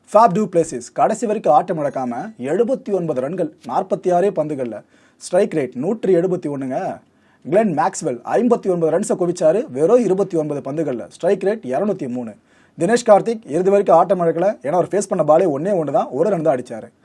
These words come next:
So இருபது ஓவர்கள் முடிவுல ஆர் சி பி ரெண்டு விக்கெட்டுகளை மட்டுமே இழந்து இருநூற்று பன்னெண்டு ரன்ஸை குவிச்சுது. இந்த அணிக்கு லக்னோட பவுலர்ஸ் கிட்ட இருந்து கிடைச்ச எக்ஸ்ட்ராஸ் மட்டுமே பன்னெண்டு. லக்னோ பவுலர்ஸோட பெர்ஃபார்மன்ஸை பொறுத்த வரைக்கும்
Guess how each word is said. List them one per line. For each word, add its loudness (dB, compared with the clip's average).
So 0
இருபது 2
ஓவர்கள் 2
முடிவுல 0
ஆர் 2
சி -4
பி -4
ரெண்டு 0
விக்கெட்டுகளை 0
மட்டுமே -2
இழந்து 0
இருநூற்று 0
பன்னெண்டு 0
ரன்ஸை -4
குவிச்சுது. -10
இந்த 0
அணிக்கு -2
லக்னோட 4
பவுலர்ஸ் 4
கிட்ட -2
இருந்து 0
கிடைச்ச -2
எக்ஸ்ட்ராஸ் -2
மட்டுமே -6
பன்னெண்டு. -4
லக்னோ 2
பவுலர்ஸோட 4
பெர்ஃபார்மன்ஸை 2
பொறுத்த -6
வரைக்கும் -6